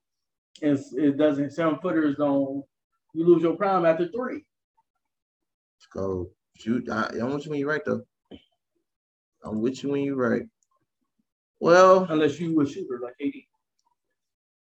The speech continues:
Speaker 2: so Philly needs more shooting?
Speaker 1: Yeah. They don't have any. Who's your, I mean, your best shooter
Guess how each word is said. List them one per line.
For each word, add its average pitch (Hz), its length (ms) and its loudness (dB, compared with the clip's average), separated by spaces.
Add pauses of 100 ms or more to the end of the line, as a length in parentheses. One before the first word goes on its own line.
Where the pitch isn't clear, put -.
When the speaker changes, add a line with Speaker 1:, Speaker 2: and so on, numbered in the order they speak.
(720)
Speaker 2:
so 170 300 4
Philly 190 260 10
needs 147 360 4 (500)
more 147 220 4
shooting? 175 480 4 (580)
Speaker 1:
Yeah. - 160 -12 (340)
They 127 60 -6
don't 143 120 2
have 143 160 4
any. 143 360 4 (920)
Who's 170 180 2
your, 156 320 0 (140)
I 156 40 2
mean, 151 140 4
your 147 120 4
best 165 280 4
shooter 139 420 0